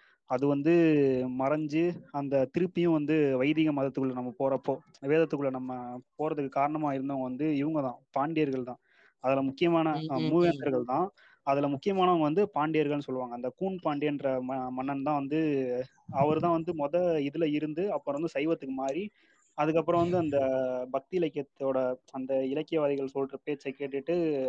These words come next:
Speaker 1: இவங்க எல்லாத்தையும் அழிச்சாரு, இந்த நாட்டை விட்டு விரட்டினார். அந்த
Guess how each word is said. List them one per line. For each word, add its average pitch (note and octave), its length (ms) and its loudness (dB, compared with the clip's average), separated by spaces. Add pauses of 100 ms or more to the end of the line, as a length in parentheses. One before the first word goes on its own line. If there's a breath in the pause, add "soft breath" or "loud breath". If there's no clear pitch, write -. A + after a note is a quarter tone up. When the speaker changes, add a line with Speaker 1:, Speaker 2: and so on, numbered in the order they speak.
(120)
Speaker 1:
இவங்க D3+ 300 -4
எல்லாத்தையும் D3 380 0
அழிச்சாரு, C#3 460 0 (480)
இந்த C3+ 160 -10
நாட்டை C#3+ 240 -4
விட்டு C#3 200 -2
விரட்டினார். C3+ 420 -2
அந்த B2+ 160 -2